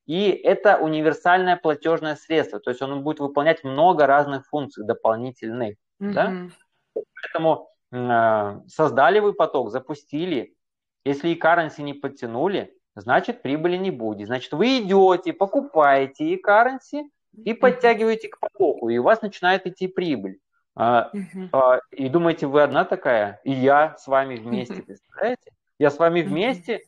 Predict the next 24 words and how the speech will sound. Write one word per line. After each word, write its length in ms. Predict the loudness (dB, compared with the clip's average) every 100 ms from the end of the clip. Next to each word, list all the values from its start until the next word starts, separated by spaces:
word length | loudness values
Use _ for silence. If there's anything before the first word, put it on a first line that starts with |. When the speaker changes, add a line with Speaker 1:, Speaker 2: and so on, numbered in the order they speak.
| _
Speaker 1:
создаю 520 | -20 -20 -2 -2 0 -4
еще 240 | 0 0
больший 560 | 2 6 6 6 0 -6
поток, 600 | -4 -2 0 0 0 -4
и 80 | 2
опять 420 | 2 4 2 2
иду, 320 | -4 -2 0 2
покупаю 600 | 0 -2 2 4 4 2
и 40 |
currency, 360 | 2 4 4 0
несмотря 340 | -10 -10 0 0
на 60 |
то, 100 | 2
что 140 | -4 -4
у 40 |
меня 140 | -4 -2
есть 260 | -4 -6
майнеры, 420 | 0 2 2 0 0
они 240 | 0 -4
мне 260 | -6 -6 -8 -2
делают 300 | 0 0 -2
и 40 |
currency, 400 | 0 2 2 -6
но, 200 | -6 -4